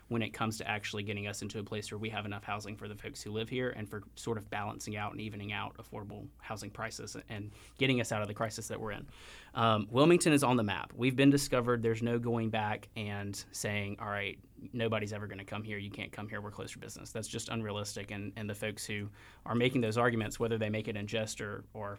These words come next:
in seriousness, they're just not in touch with what's happening. So we know that we're gonna continue to grow. So I think that we do need to make sure, A, foundational for me is that we are protecting our environment. I mean, are we protecting our waterways, our wetlands,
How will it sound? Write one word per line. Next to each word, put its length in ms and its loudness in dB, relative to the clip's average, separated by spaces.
in 80 -6
seriousness, 720 -2
they're 120 -2
just 200 -4
not 160 -2
in 80 -6
touch 260 -6
with 160 -8
what's 200 -6
happening. 400 -6
So 320 2
we 120 6
know 100 12
that 120 10
we're 60 6
gonna 160 6
continue 400 0
to 60 -2
grow. 340 4
So 380 2
I 100 6
think 220 8
that 100 6
we 120 4
do 200 4
need 140 6
to 60 2
make 160 2
sure, 380 -2
A, 240 6
foundational 600 4
for 160 -4
me 240 2
is 120 -4
that 240 -2
we 260 0
are 240 -4
protecting 400 0
our 80 -8
environment. 480 -6
I 80 -8
mean, 300 -6
are 100 -2
we 220 -2
protecting 480 -2
our 80 0
waterways, 420 0
our 100 -4
wetlands, 640 -6